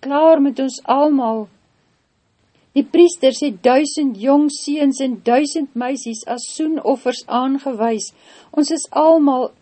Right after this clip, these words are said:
daarom in aller eil na u gestuur om die magtiging van u te verkry. Sireneus het geweldig oor hierdie berig geskrik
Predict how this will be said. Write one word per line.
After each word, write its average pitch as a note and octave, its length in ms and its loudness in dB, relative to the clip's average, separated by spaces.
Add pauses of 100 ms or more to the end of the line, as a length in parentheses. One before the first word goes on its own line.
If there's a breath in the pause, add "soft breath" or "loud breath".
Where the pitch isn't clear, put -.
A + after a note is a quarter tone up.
daarom C4 580 0
in A3 120 -8
aller D4 440 0
eil D4+ 320 0
na C4 160 -2
u B3+ 100 -8
gestuur C4 800 -8
om A#3+ 220 -6
die A#3 140 -8 (460 soft breath)
magtiging B3 760 -2
van A#3 240 -10
u A#3 100 -10
te A#3 220 -6 (160)
verkry. A3+ 680 -6 (1000)
Sireneus A#3+ 760 -2
het A3+ 160 -6
geweldig A3+ 760 0 (100)
oor A#3+ 160 2
hierdie A#3 260 -4
berig A#3 460 -6
geskrik - 680 -10